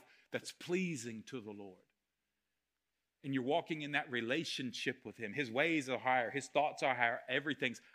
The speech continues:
higher. You're pleasing to the Lord, and it begins to change something in you. And, and you begin to walk in the pleasure of righteousness, peace, and joy. And you begin to taste it. You begin to feel it. The Spirit of God begins to move upon you. I'm telling you, there's times where it's like,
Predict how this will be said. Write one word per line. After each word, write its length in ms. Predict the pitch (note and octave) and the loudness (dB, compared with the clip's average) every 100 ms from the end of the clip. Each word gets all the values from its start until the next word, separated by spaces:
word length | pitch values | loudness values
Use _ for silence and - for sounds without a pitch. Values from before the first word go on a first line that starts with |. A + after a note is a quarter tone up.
| - | -2
higher. 260 | D#3 C#3+ | 4 4
You're 160 | A2+ A#2+ | 2 -2
pleasing 440 | - D3+ D3+ C#3 | 0 0 2 -2
to 80 | A#2+ | -4
the 100 | A#2 | -2
Lord, 260 | A#2+ D3 B2+ | 2 2 2
and 140 | A#2 | 0
it 120 | B2 - | -2 -6
begins 280 | B2 B2+ - | -2 -2 -4
to 60 | |
change 440 | A2 - D#3+ C3+ A2 | -6 -2 -2 -2 -4
something 340 | B2+ G#2+ A2+ | -6 -6 -4
in 180 | C3 C3+ | -4 -4
you. 140 | A2 G#2 _ _ _ _ | -6 -12 _ _ _ _
And, 240 | - C#3 A#2 - - | 4 4 4 -4 -2
and 140 | C3+ | 2
you 80 | C3 | 2
begin 300 | B2+ D3 C#3+ | 2 -2 -2
to 100 | - | -2
walk 300 | C3 D3 - | 0 2 0
in 80 | B2+ | -2
the 80 | A#2+ | -6
pleasure 680 | - - D#3+ E3+ B2 C3 C#3 | -8 0 4 4 2 -4 -2
of 220 | C3 G#2 | -4 -2
righteousness, 800 | A#2 C3 E3 - C#3+ - B2 G#2+ - | 0 2 2 -2 -6 -6 -8 -8 -8
peace, 360 | F3 C#3+ - | -6 -6 -6
and 140 | A#2+ G#2+ | -6 -8
joy. 460 | G2+ C#3+ D3+ G#2+ G2+ - - | -4 -4 -2 -6 -10 -14 -6
And 100 | C#3 | 2
you 60 | |
begin 220 | C3+ C#3 C#3 | 8 8 8
to 100 | C3+ | -6
taste 460 | - F3+ F3 - | 2 4 4 0
it. 80 | C3+ | -4
You 140 | A#2 C3 | -2 0
begin 260 | C3 C3 | 2 2
to 80 | A#2 | 0
feel 400 | - - F3+ D3+ | -6 -2 2 2
it. 120 | A#2+ G3 G#3+ | 0 -4 -10
The 80 | C3 | -6
Spirit 320 | - - F3 | -4 4 4
of 80 | C#3+ | 6
God 220 | D3+ D#3 | 6 4
begins 300 | D3 C#3+ B2+ | 2 -2 -2
to 60 | B2+ | -2
move 300 | C#3 F#3 D3 | 2 2 0
upon 400 | C#3+ D#3 D3+ C3+ | -2 2 2 2
you. 100 | A#2 | -4
I'm 120 | A#2 | -2
telling 260 | - F#3 E3+ | 4 4 4
you, 60 | |
there's 140 | C3+ - | 0 0
times 380 | D#3 F3 F3 | 0 0 0
where 100 | C#3 | -2
it's 120 | C3 - | 0 4
like, 220 | B2+ | 4